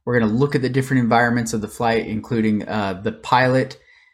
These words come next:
the aircraft, the environment, and some external pressures. These are questions that we're gonna be asking ourselves about these four different categories, the pave checklist, again, pilot, aircraft, environment,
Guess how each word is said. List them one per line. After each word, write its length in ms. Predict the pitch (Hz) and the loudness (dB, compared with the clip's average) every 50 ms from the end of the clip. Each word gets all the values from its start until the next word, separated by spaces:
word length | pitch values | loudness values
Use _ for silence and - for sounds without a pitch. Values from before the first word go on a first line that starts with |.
| _ _ _ _ - | _ _ _ _ -6
the 220 | 120 123 113 107 | -2 0 0 2
aircraft, 760 | - 123 135 135 135 - 143 131 131 131 127 - - - - | 2 2 2 2 2 2 2 4 4 2 2 -2 -8 -12 -8
the 220 | 127 123 113 107 | -4 -2 0 0
environment, 560 | 95 107 110 110 113 117 123 120 120 120 110 - - | 0 0 0 2 2 2 2 2 0 0 -2 -2 -2
and 180 | 110 110 110 | 0 0 0
some 240 | 107 - 127 110 104 - | 0 0 0 0 0 -2
external 520 | - 107 - - - - 131 113 107 101 | -4 -6 -6 -8 -6 -2 0 0 0 -2
pressures. 500 | - - - 135 131 131 - 139 123 127 | -2 0 0 0 0 0 0 -2 -2 0
These 180 | 131 120 113 117 | -2 -2 0 -2
are 80 | 113 | -2
questions 540 | 113 - - - 165 160 165 - 170 151 131 | -4 -2 -2 0 0 0 0 -2 -2 -2 0
that 120 | 131 131 | -2 -2
we're 80 | 135 131 | -2 -2
gonna 120 | 127 120 | -2 -2
be 200 | 110 110 107 - - | -2 -2 -4 0 2
asking 440 | 120 127 135 131 - 131 123 120 113 | 2 2 2 2 0 -2 0 0 0
ourselves 500 | 110 110 - - 113 104 107 110 - - - - - - - | -2 -2 -2 -2 -2 0 0 -2 -6 -10 -16 -20 -20 -10 -8
about 500 | 117 113 113 - 135 131 147 147 147 156 | -8 -8 -2 2 2 2 2 2 0 0
these 220 | 147 139 127 131 | -2 -2 -2 -4
four 240 | - - 139 127 127 | -4 -2 0 0 2
different 340 | 127 131 127 - 139 120 110 | 0 0 0 0 -2 -2 0
categories, 600 | - 127 113 107 107 101 110 104 104 110 110 113 | 0 0 2 2 2 0 0 2 2 0 0 -2
the 200 | - - 92 110 | -6 -8 -8 -10
pave 280 | - - 123 117 127 | -4 -2 0 0 0
checklist, 540 | 127 - 120 104 101 - 107 107 110 110 - - | 0 -2 -2 -2 -2 -2 -2 -2 -2 -2 -4 -6
again, 440 | - 104 104 101 104 107 107 110 - - | -6 -4 -2 -2 -2 -2 -2 -4 -4 -2
pilot, 340 | - 113 110 113 113 110 - | 0 0 2 2 0 0 -2
aircraft, 480 | - 113 110 110 - 113 110 110 110 - | -2 -2 -2 -2 0 0 0 0 -2 -4
environment, 580 | 101 107 107 101 110 110 110 110 110 - - | -6 -4 -2 0 0 2 2 0 0 -4 -8